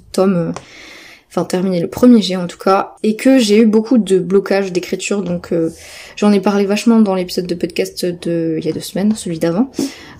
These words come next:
euh, sur les raisons pour lesquelles je pense avoir eu tous ces blocages d'écriture.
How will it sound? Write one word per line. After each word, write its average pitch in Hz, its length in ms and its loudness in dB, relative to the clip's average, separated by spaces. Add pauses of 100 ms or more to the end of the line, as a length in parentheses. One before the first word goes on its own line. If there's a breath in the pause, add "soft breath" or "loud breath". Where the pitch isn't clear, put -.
(140)
euh, 180 400 2
sur 196 240 -2
les 190 140 2
raisons 220 320 6
pour 202 160 2
lesquelles 196 280 2
je 180 140 -2
pense 208 300 0
avoir 175 260 0
eu 190 100 2
tous - 140 -8
ces 202 120 -2
blocages 180 320 -2
d'écriture. - 600 -4